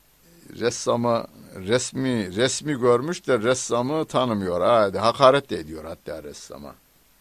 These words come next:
"Sen mi yapacaksın bunu?" diyor gibi bir hal bu. E, yani ilmin de ne olduğunu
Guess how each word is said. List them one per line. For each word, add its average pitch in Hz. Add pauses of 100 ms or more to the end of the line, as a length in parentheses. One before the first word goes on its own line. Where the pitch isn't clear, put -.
(200)
"Sen -
mi 165
yapacaksın -
bunu?" 92
diyor - (680)
gibi 95
bir 101
hal - (180)
bu. - (1300)
E, 113 (760)
yani 139 (2000)
ilmin 127
de 104
ne 95
olduğunu 92